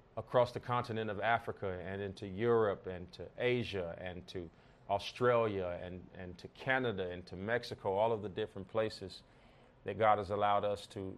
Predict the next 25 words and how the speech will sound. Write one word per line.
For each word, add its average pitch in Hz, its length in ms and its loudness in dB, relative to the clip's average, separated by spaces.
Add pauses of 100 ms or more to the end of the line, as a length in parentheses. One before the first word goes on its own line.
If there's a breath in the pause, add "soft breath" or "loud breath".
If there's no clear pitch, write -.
do 104 120 -4
ministry. 101 500 -6
We 98 180 -6 (140)
thank 113 260 -2
you 101 60 -4
so 107 260 0
much, 104 320 0
whether 98 240 0
you're 98 100 -2
on 98 80 -4
the 95 80 -4
Gold 107 380 2
Coast - 420 -4
there 98 280 2
in 92 100 -4
Ghana 98 340 -2 (600 loud breath)
or 95 100 -2
whether 101 220 2
you're 101 180 0
right 107 320 4
here 98 480 -2 (120)
in 95 160 -6
Galveston, 95 680 0 (180)
right 92 220 -4
here 92 360 -4